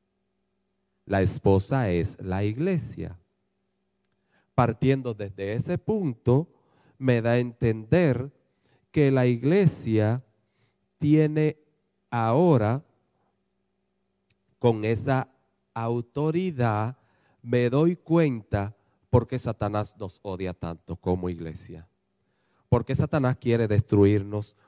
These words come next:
como iglesia. ¿Por qué quiere destruir la familia? ¿Por qué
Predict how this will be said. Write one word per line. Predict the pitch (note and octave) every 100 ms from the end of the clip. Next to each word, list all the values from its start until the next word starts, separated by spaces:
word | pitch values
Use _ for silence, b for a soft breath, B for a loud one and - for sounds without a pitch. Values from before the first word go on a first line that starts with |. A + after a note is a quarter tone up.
| _
como | - G2+ F#2+
iglesia. | F#2 F#2+ F#2 - F2+ D#2 _ _ _ _ _ _ _ _ _ _ _ _ _ _ _ _ _ _ _ _ _ _ _ _ _ _ _ _ _ _ _ _ _ _ _
¿Por | - A#2
qué | A#2+
quiere | A#2 A2 G2+
destruir | G#2 G#2+ G2+ G2
la | G2+ F2+ F2
familia? | - B2 F#3 D#3+ G#2 E2+ D#2+ _ _ _ _ _ _ _ _
¿Por | - C3+
qué | - D#3+